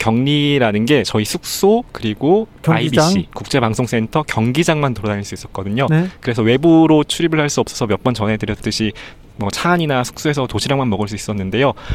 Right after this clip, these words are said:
Speaker 1: 오늘부터 이 주의 격리 기간이 끝나서, 어, 어느 정도의 외부 출입이 가능해져서 오늘 일본에 도착한 지 이 주 만에 처음으로 식당에서 따뜻한 밥을 먹었습니다.
Speaker 2: 아, 그렇습니까? 이제 취재
Speaker 1: 굉장히
Speaker 2: 열심히 하셔야
Speaker 1: 감격했습니다.
Speaker 2: 되겠네요.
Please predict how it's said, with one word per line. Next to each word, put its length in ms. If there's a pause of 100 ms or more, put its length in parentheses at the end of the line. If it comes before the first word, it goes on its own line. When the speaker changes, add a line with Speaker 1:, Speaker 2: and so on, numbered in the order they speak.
(120)
Speaker 1:
오늘부터 580
이 140
주의 300
격리 260
기간이 340
끝나서, 560 (380)
어, 300
어느 180
정도의 560
외부 260
출입이 360
가능해져서 680
오늘 300
일본에 360
도착한 420
지 120
이 40
주 140
만에 160
처음으로 600 (360)
식당에서 720 (100)
따뜻한 400
밥을 200
먹었습니다. 560
Speaker 2:
아, 180
그렇습니까? 640 (300)
이제 240
취재 300
Speaker 1:
굉장히 180
Speaker 2:
열심히 280
하셔야 280
Speaker 1:
감격했습니다. 340
Speaker 2:
되겠네요. 220